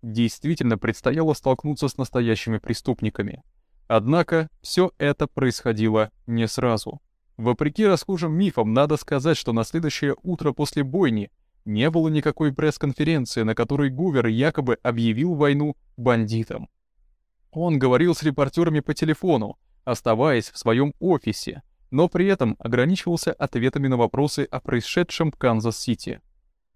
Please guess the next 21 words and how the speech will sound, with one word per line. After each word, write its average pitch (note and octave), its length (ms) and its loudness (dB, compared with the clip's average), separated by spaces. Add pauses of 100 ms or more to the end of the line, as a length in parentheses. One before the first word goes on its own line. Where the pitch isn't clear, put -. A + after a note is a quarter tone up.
"Мы B2 260 0
будем C3+ 480 2
искать F3 360 0
преступников F3 680 0
до D#3+ 120 4
тех G#3+ 220 2
пор, C#3+ 240 2
пока C3 280 -2
не C#3+ 40 2
найдём D#3 460 2
их, G#2 120 -6
даже D3 360 0
если D#3 540 2
это F#3 340 2
займёт C3 460 2
годы", C3+ 480 2 (280)
сказал B2 520 0
он D3+ 120 0
корреспонденту C3 880 0
Канзас-Сити D3 640 0
Стар A2 420 0